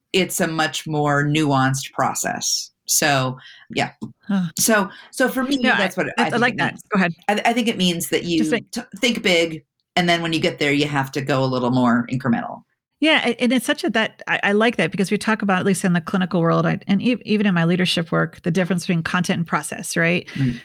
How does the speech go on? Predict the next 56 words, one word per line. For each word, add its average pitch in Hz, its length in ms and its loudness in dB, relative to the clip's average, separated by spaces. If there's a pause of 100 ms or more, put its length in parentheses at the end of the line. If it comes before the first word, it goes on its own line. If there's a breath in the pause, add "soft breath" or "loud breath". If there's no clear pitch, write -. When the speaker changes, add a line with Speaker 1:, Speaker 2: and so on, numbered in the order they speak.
Speaker 2:
The 196 100 2
process 202 500 0
is 165 100 -2
how 214 240 2
we 220 120 2
go 202 220 2
about 196 360 2
it, 185 240 2
like 165 140 -2
you 180 80 0
said, 165 160 0
the 160 80 -2
big 175 240 -2
vision, 180 320 2
and 175 120 4
the 165 60 2
content 202 480 0
is 170 80 -2
getting 202 240 0
in 196 60 4
the 208 80 4
weeds, 180 560 2
Speaker 1:
Yeah. 170 100 -6 (240 loud breath)
Speaker 2:
and 185 140 2
especially 196 320 0
with 165 100 -2
legislation, 160 580 0
it's 165 220 -2
like 147 220 -2
the 165 80 0
weeds 160 360 0
and 165 120 2
the 160 40 2
weeds 131 360 -2
and 160 100 2
the 165 80 2
weeds 180 300 2
and 175 120 -2
conversations 180 840 0
and 160 80 2
negotiations. 180 880 2 (400 loud breath)
And, 208 180 0 (380)
you 233 100 0
know, 254 220 0
and 240 140 2
that's 285 120 0
why 320 140 2
I, - 160 0 (100)
I, 208 200 0
I 196 140 0
paused 269 440 -4
when 180 100 2
I, 165 220 0 (220)
I 185 60 2
saw 190 260 0
this 175 320 -4